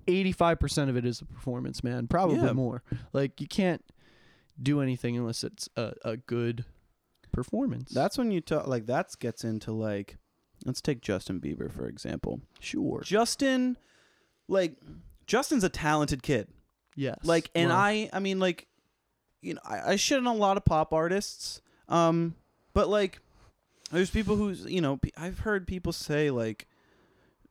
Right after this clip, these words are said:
Speaker 2: uh, "Justin Bieber uses autotune," and, like, "Ariana Grande uses autotune," and, like, all these pe-, like, like, that's why they sound so good. They have, they have producers that can make them sound perfect. And, like,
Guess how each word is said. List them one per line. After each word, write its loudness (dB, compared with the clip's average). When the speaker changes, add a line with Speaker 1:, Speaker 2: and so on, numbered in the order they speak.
Speaker 2:
uh, 0
"Justin 2
Bieber 0
uses -2
autotune," 2
and, 0
like, -2
"Ariana 4
Grande 2
uses 0
autotune," 2
and, -2
like, -2
all 2
these -2
pe-, -4
like, -2
like, 0
that's 4
why 6
they 4
sound 2
so 4
good. 2
They 4
have, 4
they 2
have -2
producers -2
that 2
can -2
make 2
them -2
sound -2
perfect. -4
And, 0
like, 0